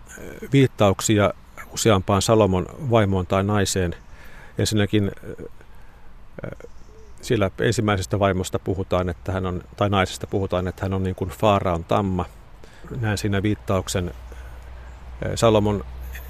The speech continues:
ensimmäiseen vieraaseen vaimoon, joka oli Faraon tytär. Kaanonin kolmas osa, eli nämä runolliset kirjat tai kirjoitukset, voivat vaikuttaa tämmöiseltä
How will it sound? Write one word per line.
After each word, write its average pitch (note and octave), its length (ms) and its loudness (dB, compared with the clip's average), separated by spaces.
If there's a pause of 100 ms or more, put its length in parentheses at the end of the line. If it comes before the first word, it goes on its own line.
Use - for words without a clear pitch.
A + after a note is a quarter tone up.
ensimmäiseen A2 520 2
vieraaseen G#2+ 500 4
vaimoon, G#2 360 2
joka G#2 240 0
oli G2+ 200 0 (220)
Faraon G2+ 460 0
tytär. G2 360 0 (560)
Kaanonin A#2+ 340 4
kolmas B2 400 8
osa, G#2+ 280 2
eli F#2+ 240 0 (300)
nämä G#2 280 0 (380)
runolliset A2+ 440 0
kirjat G#2+ 400 0
tai G#2 120 0
kirjoitukset, G#2 960 0 (140)
voivat A#2 420 4
vaikuttaa B2 540 6
tämmöiseltä A2 600 2